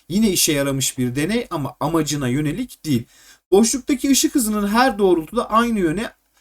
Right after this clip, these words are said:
her doğrultuda aynı yönde değere ve sahip olduğunu ortaya koyuyor. Yani diyor ki ışık hızı değişmiyor. Bunu hemen şöyle aklına koy. Işık hızı sabit ve maksimum değerdir. Yani bunun üstü yoktur.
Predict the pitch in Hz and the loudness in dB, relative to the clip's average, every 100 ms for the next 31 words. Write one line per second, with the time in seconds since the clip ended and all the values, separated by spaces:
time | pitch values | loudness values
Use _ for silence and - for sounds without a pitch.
0 | _ _ _ 185 262 202 185 170 226 - | _ _ _ 0 2 4 2 2 -2 0
1 | 208 240 214 180 196 180 185 196 240 214 | 0 2 2 0 0 2 2 6 4 4
2 | 202 196 202 208 170 151 139 127 113 123 | 0 0 0 0 -2 -2 -2 -2 -2 -4
3 | 107 131 147 180 330 185 196 240 208 202 | -6 -4 -4 -2 -4 -4 -4 -2 -2 -2
4 | 220 165 190 170 - 131 104 _ - _ | -2 0 0 0 -2 -4 -6 _ -20 _
5 | 269 285 269 262 - 262 233 202 - 165 | 2 4 4 2 0 2 2 0 -2 -6
6 | 151 226 349 359 - - - 233 226 - | -2 2 2 2 -10 -20 -6 0 2 2
7 | 285 240 - 269 254 254 269 269 247 247 | 0 0 2 4 4 2 -2 -2 0 0
8 | 240 190 160 143 135 123 120 123 131 170 | -2 -4 -4 -2 -2 -2 -2 -4 -4 -2
9 | 165 139 156 196 196 170 - - 170 151 | -2 -6 -4 -2 -2 -4 -4 -2 0 0
10 | - 127 | 0 -6